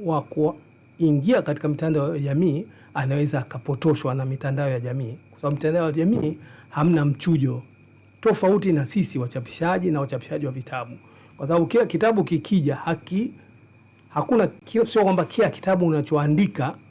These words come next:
au mwandishi anayoandika kitamfikia mlaji. Sawa? Lazima kipite katika u-, uh, ulinzi.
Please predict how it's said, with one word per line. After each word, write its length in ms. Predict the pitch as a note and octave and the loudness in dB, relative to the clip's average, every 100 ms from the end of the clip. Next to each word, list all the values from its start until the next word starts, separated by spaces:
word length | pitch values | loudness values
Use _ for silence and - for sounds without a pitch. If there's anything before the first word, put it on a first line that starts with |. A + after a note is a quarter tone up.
| - - _ _ _ - | -20 -20 _ _ _ -2
au 480 | D3 D3+ D#3+ E3+ A3 | 2 4 4 2 2
mwandishi 540 | E3+ D3+ D#3 F3+ - | 4 6 4 4 2
anayoandika 800 | D3 C#3+ C#3 D3 F3 - C3+ F3 - - - | 2 2 2 2 2 0 -6 -6 -14 -20 -10
kitamfikia 720 | D3+ D3 D3 A#2+ - D#3+ C#3+ | -6 -2 0 -2 -2 2 4
mlaji. 560 | C3 C3 B2 A2 A#2+ - - _ _ | 2 0 -2 -6 -12 -18 -20 _ _
Sawa? 280 | - D3+ C3+ - - | -4 -2 -2 -10 -14
Lazima 340 | - C#3+ F#3 D#3+ | -6 -2 0 0
kipite 380 | C#3+ C3 D3+ D#3 | -2 -2 0 0
katika 560 | D3 C3 C3+ D#3+ F3 - - - - - | 0 -4 -4 -2 -2 -4 -20 -20 -20 -2
u-, 120 | E3 | 0
uh, 400 | E3 D#3 D3 D#3 | 0 -2 -2 0
ulinzi. 560 | D3 D3 D3 B2+ B2 B2 | 2 2 2 0 -4 -10